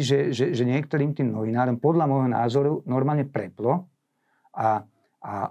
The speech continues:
oni si myslia proste, že, že, že, že môžu, že úplne všetko. No nemôžu všetko, aspoň u mňa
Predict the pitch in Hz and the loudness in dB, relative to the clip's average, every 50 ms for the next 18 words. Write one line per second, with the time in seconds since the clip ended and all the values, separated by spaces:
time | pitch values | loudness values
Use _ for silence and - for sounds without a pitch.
0 | - - 131 139 180 190 175 - 151 131 127 135 135 139 - 160 156 151 156 156 | -4 -2 0 2 2 2 0 0 0 0 0 0 -2 -2 -2 0 2 2 2 0
1 | - - - 131 135 127 - - 139 123 107 120 123 123 135 - 151 113 - 120 | -2 -4 -2 -2 -2 -2 -2 -2 -2 0 0 0 0 0 0 -2 -4 -2 -2 0
2 | 120 131 - - 120 104 117 120 117 123 - - 120 127 123 131 131 117 120 117 | 0 0 -2 -4 -4 -2 0 0 0 0 -2 -2 -2 0 0 0 0 -2 -4 -4
3 | 101 120 139 - 139 135 143 131 123 117 - - 113 107 - - 127 120 - _ | -4 -6 -6 -6 -4 -4 -2 -2 -2 -2 -2 -4 -4 -6 -6 -8 -10 -10 -10 _
4 | _ - 165 165 180 190 190 185 175 151 127 135 - - 127 - - 175 - - | _ -2 0 2 4 4 4 4 2 2 0 0 -2 -2 -2 -2 -2 -2 0 0
5 | 180 160 165 165 160 156 143 | 0 0 0 0 2 2 2